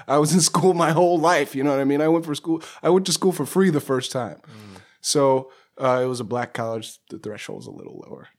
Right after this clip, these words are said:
Speaker 1: you know,
Speaker 2: Yeah.
Speaker 1: for the scholarships, but, you know, <laughs> I st-, I st-, I, I still have that claim. I went to school for free the first time. Um, so I end up learning all this gang shit, all this pimp shit in jail. I'm, everybody's fucking the most problematic you can imagine.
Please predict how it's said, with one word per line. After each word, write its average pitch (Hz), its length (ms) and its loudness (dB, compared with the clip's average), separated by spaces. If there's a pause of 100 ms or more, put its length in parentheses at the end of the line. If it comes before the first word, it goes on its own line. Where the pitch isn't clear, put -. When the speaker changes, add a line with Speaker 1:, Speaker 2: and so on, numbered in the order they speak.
Speaker 1:
you - 140 -20
know, - 80 -14
Speaker 2:
Yeah. - 80 -14
Speaker 1:
for - 120 -12
the 117 60 -10
scholarships, - 640 -10
but, - 260 -14
you 117 100 -10
know, 131 140 -12
<laughs> - 40 -14
I 143 300 -2
st-, 143 240 2
I - 20 4
st-, 165 520 2
I, 170 60 2
I - 20 4
still 170 240 2
have 156 140 2
that 151 180 0
claim. 135 280 0
I 127 60 0
went 143 140 -2
to 143 100 -8
school 143 200 -6
for 127 100 -14
free 139 200 -4
the 117 100 -8
first 110 260 -12
time. - 160 -10 (840)
Um, 131 540 2 (420)
so 151 240 2
I 240 200 2
end 196 180 2
up 135 280 0
learning 147 260 2
all 196 160 0
this 170 180 0
gang 151 340 0
shit, 151 260 -2
all 170 160 0
this 160 160 0
pimp 156 340 0
shit - 440 -2
in 131 180 2
jail. 147 280 0
I'm, 160 320 0
everybody's 156 520 2
fucking 143 400 0 (100)
the 147 100 2
most 175 300 2
problematic 143 580 2
you 143 100 -4
can 123 140 -6
imagine. 113 560 -12